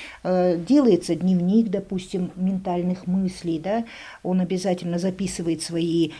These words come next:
негативные мысли, обязательно отслеживает, какое было событие,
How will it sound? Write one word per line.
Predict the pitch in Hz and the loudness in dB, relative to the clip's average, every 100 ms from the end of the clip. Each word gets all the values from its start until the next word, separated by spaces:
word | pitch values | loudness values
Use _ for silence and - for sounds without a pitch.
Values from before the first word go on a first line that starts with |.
| - | -6
негативные | 180 180 190 185 185 175 180 | -2 2 2 0 0 2 2
мысли, | 170 170 170 - 160 - | 2 0 -2 -4 -6 -4
обязательно | 175 214 262 269 196 | 0 2 2 2 0
отслеживает, | 185 - 175 196 190 190 170 160 160 - - | 0 -2 0 2 2 0 0 -2 -4 -12 -20
какое | - 208 - 220 208 | -6 -4 2 6 6
было | 175 190 | 4 0
событие, | 175 - 156 170 170 - 143 | 0 -2 -4 -2 -2 -2 -4